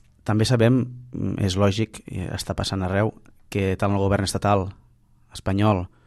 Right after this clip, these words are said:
com el govern de la Generalitat, com altres de, com altres, eh, administracions dels quals també l'Ajuntament rep subvencions, com podrien ser el Consell Comarcal o la Diputació de Tarragona, doncs han vist també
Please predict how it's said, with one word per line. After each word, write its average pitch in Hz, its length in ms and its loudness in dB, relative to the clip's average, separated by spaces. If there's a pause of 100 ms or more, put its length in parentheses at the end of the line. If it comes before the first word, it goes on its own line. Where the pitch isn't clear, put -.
(260)
com 95 160 -4
el 92 240 0
govern 95 220 2
de - 20 2
la 98 80 4
Generalitat, 98 560 0 (340)
com 98 160 -4
altres 101 220 0
de, 104 180 2
com 101 140 0
altres, 110 400 4
eh, 92 380 0 (320)
administracions 104 520 0
dels 98 200 -2
quals 95 240 -2
també 98 420 0 (300)
l'Ajuntament 98 440 2
rep 98 140 0
subvencions, 101 480 -2
com 90 140 -4
podrien 95 180 2
ser - 80 -2
el 90 60 -2
Consell 92 200 0
Comarcal 95 400 0
o 95 120 0
la 92 100 0
Diputació 92 380 -4
de 92 100 -2
Tarragona, 107 380 -2 (840)
doncs 107 400 -2 (160)
han 107 160 0
vist 123 320 0
també 107 300 4